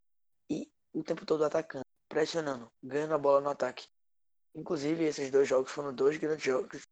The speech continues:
do Højbjerg. Então, é aí que a gente pode perceber a importância dele pra equipe.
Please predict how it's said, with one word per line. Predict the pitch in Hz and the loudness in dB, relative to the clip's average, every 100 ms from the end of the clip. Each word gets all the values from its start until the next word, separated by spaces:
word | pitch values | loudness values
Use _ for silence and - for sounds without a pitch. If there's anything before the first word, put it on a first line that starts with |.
| _ - | _ -16
do | 127 147 165 | -2 0 2
Højbjerg. | 160 139 123 - 110 - _ _ _ _ _ _ _ | 0 0 -2 -4 -8 -18 _ _ _ _ _ _ _
Então, | 127 143 135 135 131 - - | -8 -4 -4 -4 -10 -16 -4
é | 147 | 0
aí | 135 139 | 2 2
que | 165 | 0
a | |
gente | 147 - | -4 0
pode | 139 127 | -2 0
perceber | 147 - 139 | -4 0 2
a | 135 | 2
importância | 143 160 139 - 139 - | 2 -2 -2 -6 -6 0
dele | 143 139 | 2 2
pra | - 147 | 0 -2
equipe. | - 139 - | -2 -6 -8